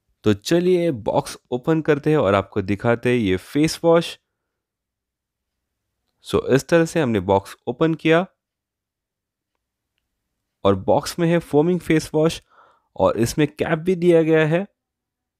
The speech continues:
तो ये है फोमिंग फेस वॉश मार्स by जीएचसी का। तो फोमिंग फेस वॉश में ये दिया गया है ब्रश। तो ये ब्रश बहुत ही सॉफ्ट है।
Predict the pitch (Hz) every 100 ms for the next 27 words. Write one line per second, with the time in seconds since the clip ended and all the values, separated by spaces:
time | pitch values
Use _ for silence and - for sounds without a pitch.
0 | _ _ _ _ _ _ _ _ _ _
1 | 95 95 101 104 104 - 160 196 180 -
2 | 160 - 160 165 - - 92 110 147 -
3 | 127 101 - 143 156 - 165 180 202 _
4 | _ _ _ _ _ _ _ _ - 107
5 | - 170 190 208 170 175 165 175 170 160
6 | 170 151 110 95 107 101 101 101 92 95
7 | 143 160 - - _ _ _ _ - 101
8 | 95 135 170 170 143 131 127 120 107 -
9 | - 131 160 - 156 156 185